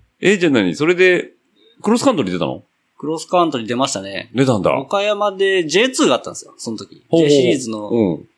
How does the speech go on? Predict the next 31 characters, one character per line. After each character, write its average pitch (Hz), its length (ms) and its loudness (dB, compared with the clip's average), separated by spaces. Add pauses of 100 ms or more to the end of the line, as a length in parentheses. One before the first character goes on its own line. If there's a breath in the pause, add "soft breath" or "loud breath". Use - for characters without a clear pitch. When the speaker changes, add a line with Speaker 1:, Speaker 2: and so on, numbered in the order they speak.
(100)
Speaker 1:
ジ 123 100 2
ェ - 40 4
イ - 20 0
ツ 135 100 -6
ー - 20 4
の 95 100 4
レ 98 80 4
ー - 20 -4
ス 90 120 0
が 85 60 4
あ 80 40 -2
っ - 100 -12
て。 - 160 2
Speaker 2:
ジ - 80 2
ェ 170 40 0
イ 170 40 -4
ツ 190 120 -6
ー - 20 -2
の 175 80 2
レ 160 120 2
ー - 20 -2
ス 165 100 -4
は 175 80 2
そ 151 120 0
れ 139 100 2
で 139 100 2
出 139 140 2
た 117 120 0
し、 139 240 -2
Speaker 1:
う 131 40 2
ん。 95 400 0